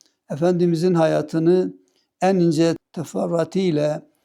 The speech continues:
bilen bir kimse olarak şöyle demektedir. Resulullah sallallahu aleyhi ve sellem bir şey söylediğinde onu muhakkak yapardı. Saib bin Ebi Saib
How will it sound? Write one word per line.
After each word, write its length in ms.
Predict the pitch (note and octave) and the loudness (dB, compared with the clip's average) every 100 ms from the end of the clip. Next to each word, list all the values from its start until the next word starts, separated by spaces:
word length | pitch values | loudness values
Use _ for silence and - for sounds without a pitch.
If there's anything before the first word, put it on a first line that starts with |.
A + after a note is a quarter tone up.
| _ _ - | _ _ -2
bilen 320 | E3+ F3 D#3 | 0 2 2
bir 180 | D#3+ D#3+ | 0 0
kimse 320 | E3+ - G3 | -6 -4 -2
olarak 540 | F3 D3 D3 C#3+ _ _ _ _ | 2 2 0 -4 _ _ _ _
şöyle 400 | - F#3 D#3 D3+ | -10 -4 0 0
demektedir. 760 | C#3+ C3+ C3+ - C3+ C#3 - _ _ _ _ _ _ _ - | -2 -4 -6 -10 -10 -12 -16 _ _ _ _ _ _ _ -2
Resulullah 680 | F#3 F#3 G3+ G3+ G3 G#3 G#3+ | -2 0 0 2 2 2 0
sallallahu 760 | - F#3+ F3+ F3+ F#3+ G#3 F3+ E3 | -2 0 0 0 2 0 0 -2
aleyhi 180 | D#3+ | -2
ve 40 | E3 | -4
sellem 600 | - E3 D#3+ D#3+ D3+ - _ _ _ _ | -2 -2 0 -2 -4 -10 _ _ _ _
bir 100 | F3+ | -4
şey 320 | E3 - F#3 F3 | -4 0 2 0
söylediğinde 1160 | F3 E3 D#3+ D3+ D3+ D3+ D3+ D3 D#3+ F3+ G#3 - _ _ _ _ _ _ - | 0 0 0 0 2 4 4 2 2 0 -4 -12 _ _ _ _ _ _ -4
onu 280 | E3+ F3+ F#3+ | 2 2 2
muhakkak 600 | F#3 A3 G3+ - E3+ - | 2 2 0 -4 -6 -4
yapardı. 640 | E3+ D3+ D3 C3+ D3 D#3 _ _ _ _ _ _ _ _ _ | -6 -2 -2 -2 -10 -18 _ _ _ _ _ _ _ _ _
Saib 420 | - - F#3 G3+ F#3+ - | -14 -2 0 0 -2 -2
bin 500 | F#3 F3 F3 C#4+ - | 0 0 -2 -6 -4
Ebi 240 | F3+ D#3+ G3+ | -2 -2 -2
Saib 680 | - - - E3 E3 D#3+ | -4 -6 -4 -2 0 -2